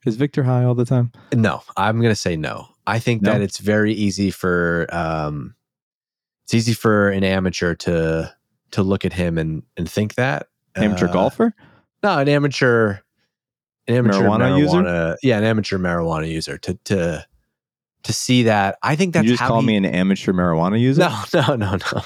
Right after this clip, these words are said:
Speaker 2: no, no. I, I know that's not true. No, I,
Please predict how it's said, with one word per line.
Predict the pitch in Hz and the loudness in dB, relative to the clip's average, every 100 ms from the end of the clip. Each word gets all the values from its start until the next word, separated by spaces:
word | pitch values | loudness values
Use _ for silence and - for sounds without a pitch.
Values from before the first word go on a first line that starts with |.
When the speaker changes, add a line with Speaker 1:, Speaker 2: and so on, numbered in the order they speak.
| - | -8
Speaker 2:
no, | - - - - | -8 -8 -12 -6
no. | - | -2
I, | 92 95 - | 0 -2 -4
I | - 120 | -2 0
know | 143 135 | 4 2
that's | 113 98 | 2 -2
not | 95 82 | -4 -4
true. | 82 82 | -6 -4
No, | 87 - - - 185 - | -6 -10 -12 -10 -6 -2
I, | 123 - 175 | -2 -2 -4